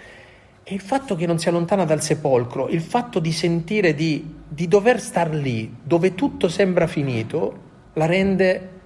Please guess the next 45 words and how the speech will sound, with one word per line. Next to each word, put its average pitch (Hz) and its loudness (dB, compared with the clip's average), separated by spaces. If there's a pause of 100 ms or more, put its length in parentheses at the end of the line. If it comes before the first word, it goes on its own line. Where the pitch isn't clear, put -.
la 135 -4
prima 170 2
testimone 143 -2
della 127 0
risurrezione. 120 -4
Ma 147 -2
noi 180 2
sappiamo 127 -2
che 120 -6
quando 160 2
questa 131 -4
donna 117 -2
incontra 135 -2
Gesù 120 -4
risorto, 131 -2
non 180 4
riconosce 156 0
Gesù 110 -6
risorto. 104 -10 (2750)
E 170 0
non 180 6
è 233 6
un 147 0
bel 123 0
complimento 120 -4
sapere 117 0
che 117 -6
quando 170 0
Gesù 131 -2
risorge, 117 -2
questa 156 -4
donna 160 4
lo 135 0
vede, 175 0
la 131 -2
prima 170 4
cosa 170 0
che 151 -4
gli 143 -4
viene 151 0
in 170 2
mente 160 2
è 135 2
il 135 0
giardiniere. 113 -4